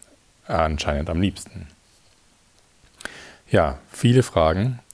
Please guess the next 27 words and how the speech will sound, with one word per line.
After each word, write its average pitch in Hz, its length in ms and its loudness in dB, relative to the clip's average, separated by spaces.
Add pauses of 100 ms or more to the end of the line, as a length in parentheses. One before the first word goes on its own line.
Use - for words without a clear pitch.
(280)
ähm, 87 680 0
und 87 280 -4
ich 85 80 -12
kann 82 180 -2
dir 82 100 0
sicherlich 80 320 -4
einige 90 280 -4
Antworten 78 420 -4
darauf 76 300 -6
geben. 71 360 -6 (1600)
Ich, - 600 -2
wo 104 160 4
bin 107 120 4
ich 151 140 2
gerade? 101 360 2
Ich - 220 -4
bin 107 200 2
ehrlich 104 220 -2
gesagt 98 300 -4
heute 95 240 2
schon 104 360 0
in - 200 -6
einer 90 440 -2 (280)
Herberge. 87 640 0 (280)
Das - 160 -16
heißt - 180 -8
schon, 95 360 -4